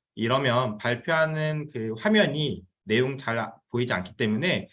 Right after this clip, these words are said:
발표하는 발표자의 카메라만 볼 수 있게 조금 더 작게 설정을 바꾸겠습니다. 어, 먼저 모니터 그 위쪽 부분에 네 개의 버튼이 나란히 놓여 있는 것을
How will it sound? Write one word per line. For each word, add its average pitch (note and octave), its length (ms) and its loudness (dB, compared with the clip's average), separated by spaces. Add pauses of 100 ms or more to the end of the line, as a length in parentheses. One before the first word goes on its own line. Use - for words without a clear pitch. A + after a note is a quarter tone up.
(280)
발표하는 E3+ 600 0
발표자의 F#3+ 560 0
카메라만 F#3 560 -2
볼 A#2 80 -8
수 A2+ 160 -6
있게 D3 460 -2
조금 F#3 200 0
더 F3 160 0
작게 G#2 520 -2
설정을 D3+ 420 -2
바꾸겠습니다. F#2+ 840 -6 (520)
어, G#2 160 4
먼저 D#3+ 300 4
모니터 G3+ 800 4
그 B2+ 200 -6
위쪽 D#3 340 -2
부분에 C3+ 640 -2
네 A#2+ 140 2
개의 F#3+ 220 4
버튼이 F3 300 -6
나란히 C3+ 540 -2
놓여 A#2 180 -2
있는 C3 200 -4
것을 B2 260 -6